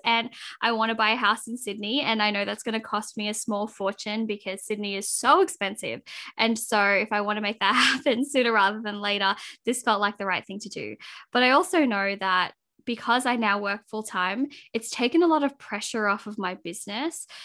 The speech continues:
during a very difficult time to be in <laughs> business for yourself. And I'm really lucky that I'm in a space in an industry where people always need what it is I offer.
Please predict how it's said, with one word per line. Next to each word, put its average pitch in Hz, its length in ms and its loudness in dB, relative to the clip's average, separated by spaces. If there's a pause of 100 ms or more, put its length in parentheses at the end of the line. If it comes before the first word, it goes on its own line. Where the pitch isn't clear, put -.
(400)
during 240 320 4
a 240 60 2
very 240 720 -2 (220)
difficult 226 500 0
time 214 440 2
to 247 180 2
be 214 180 4
in 220 120 6
<laughs> 220 80 4
business 269 400 4
for 240 180 0
yourself. 202 580 -2 (260)
And 202 80 0
I'm 233 140 4
really 262 240 4
lucky 226 540 2
that 202 320 4
I'm 214 180 0
in 214 100 -4
a 214 80 -4
space 202 400 -2
in 220 100 -2
an 202 100 -4
industry 208 540 -4
where 190 340 -2 (320)
people 240 300 0
always 214 480 2
need 208 340 -4
what 208 140 0
it 190 60 -6
is 196 180 -2
I 185 120 0
offer. 226 480 0